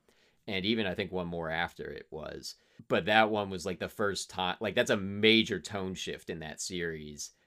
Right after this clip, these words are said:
when that character dies, because nothing like that has happened up to that point. And it doesn't, it happens at the very end. That would be kind of a thing where, like, as a parent, if you were like, "Oh, should I let my kid see this?" And then, say you're a parent who's also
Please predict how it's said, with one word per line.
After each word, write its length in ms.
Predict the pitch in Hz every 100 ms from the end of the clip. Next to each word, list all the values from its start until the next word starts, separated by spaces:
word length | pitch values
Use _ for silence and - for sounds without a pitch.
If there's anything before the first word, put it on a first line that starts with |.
| _ _
when 180 | 104 90
that 160 | 87
character 420 | - 95 85 82
dies, 640 | 80 80 80 71 65 - - _ _ _ _
because 320 | 113 107 95
nothing 480 | 95 107 117 113 101
like 240 | 95 92
that 220 | 92 90 82
has 120 | 82
happened 440 | 85 82 80 78
up 120 | 76
to 100 | -
that 220 | 85 76 -
point. 360 | 85 82 78 - _ _ _
And 80 | 113
it 60 | 95
doesn't, 280 | 104 98 107
it 120 | 101
happens 280 | 101 101 92
at 80 | 85
the 60 |
very 420 | 85 90 92 90
end. 380 | 85 80 76 78 _ _ -
That 540 | 87 110 120 120 -
would 260 | 95 101 92
be 140 | 98
kind 260 | 87 95 87
of 80 |
a 40 | 82
thing 340 | - 95 82
where, 200 | 87 82
like, 360 | 80 80 80 - _ -
as 160 | 113 92
a 60 |
parent, 360 | 92 101 95 92
if 80 | 87
you 60 | 92
were 40 |
like, 160 | 87 -
"Oh, 180 | 120 104
should 160 | 90
I 100 | 98
let 180 | 92 104
my 120 | 101
kid 220 | 90 101 90
see 220 | - 107
this?" 280 | 120 120 -
And 200 | 113 95
then, 400 | 95 95 92 90 - _ _ -
say 200 | - 107
you're 380 | 98 101 98 92
a 120 | -
parent 340 | 110 107 101
who's 140 | 95 95
also 260 | 101 101